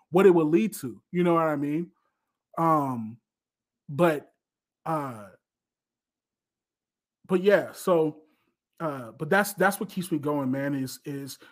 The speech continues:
looking at the victories of the people around me and, and looking at, and looking at those things. And so, um, yeah. Um, and every once in a while, I gotta, I gotta, I gotta get my perspective fixed because it's very easy to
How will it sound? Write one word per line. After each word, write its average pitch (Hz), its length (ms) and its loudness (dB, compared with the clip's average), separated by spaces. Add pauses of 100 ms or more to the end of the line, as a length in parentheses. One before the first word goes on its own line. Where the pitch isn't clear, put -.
(500)
looking 175 320 4
at 170 180 4
the 156 80 -2
victories 151 640 2
of 139 120 -4
the 131 80 -12
people 143 380 -6
around 139 400 -4
me 135 160 -2
and, 127 120 -6
and 135 220 -8
looking 143 240 -4
at, 139 220 -8 (120)
and 139 100 -6
looking - 220 -2
at 127 120 -6
those 139 240 -6
things. 117 320 -14
And - 120 -10
so, 131 300 -10 (560)
um, 127 580 -6 (840)
yeah. 135 280 2 (1160)
Um, 135 460 -2 (220)
and 175 100 10
every 254 140 12
once 240 220 12
in 240 40 8
a 214 40 12
while, 214 220 12
I 202 40 8
gotta, 196 300 6
I 180 60 6
gotta, 175 480 6
I 165 120 2
gotta 170 160 4
get 170 180 6
my 156 160 4
perspective 151 580 -2
fixed - 300 -10
because 147 240 -4
it's 139 80 -6
very 165 240 4
easy 151 460 0
to 139 200 -4